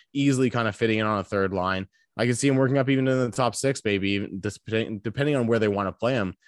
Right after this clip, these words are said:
If they go, "Hey, we want you to play on the wing for a little bit just to get used to the speed of the N H L,"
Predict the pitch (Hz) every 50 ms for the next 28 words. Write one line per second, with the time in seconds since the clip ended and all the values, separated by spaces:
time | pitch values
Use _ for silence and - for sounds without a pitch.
0 | _ _ - 107 110 110 127 127 113 127 120 113 127 131 117 110 117 113 107 110
1 | 117 120 - 120 117 104 - - 107 104 98 98 95 90 95 95 101 101 95 -
2 | 104 101 92 90 92 98 98 87 - 95 - - 110 - - 123 123 104 104 107
3 | 101 - - 90 87 - - - - 98 98 107 110 110 117 123 123 127 135 131
4 | - 151 151 165 196 -